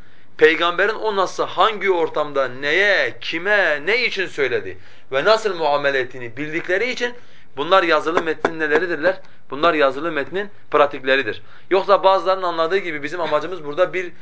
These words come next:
insan grubunu takdis etmek, insan grubunu ilahlaştırmak veya Rableştirmek değildir. Öyle değil mi? Onların da hatası olsa biz bunu da ne yaparız? Edep ve ahlak içerisinde beyan eder,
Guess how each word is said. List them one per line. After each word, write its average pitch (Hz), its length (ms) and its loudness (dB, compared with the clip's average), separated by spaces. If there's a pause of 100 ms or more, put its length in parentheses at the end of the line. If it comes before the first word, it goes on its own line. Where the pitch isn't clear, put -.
(160)
insan 156 400 0
grubunu 147 400 -4
takdis 185 420 -2
etmek, 165 360 -2 (220)
insan 151 340 -2
grubunu 143 360 -4
ilahlaştırmak 143 760 0
veya 156 160 2
Rableştirmek 139 680 -2
değildir. 151 480 0
Öyle 123 220 -2
değil 233 120 2
mi? 113 160 -8 (400)
Onların 143 380 2
da 220 160 4
hatası 156 360 2
olsa 175 240 0
biz 160 140 -8
bunu 170 160 -6
da 175 80 0
ne 190 80 0
yaparız? 185 400 2
Edep 151 380 0
ve 131 180 2 (240)
ahlak 160 380 4
içerisinde 160 580 -4 (260)
beyan 165 240 4
eder, 180 300 2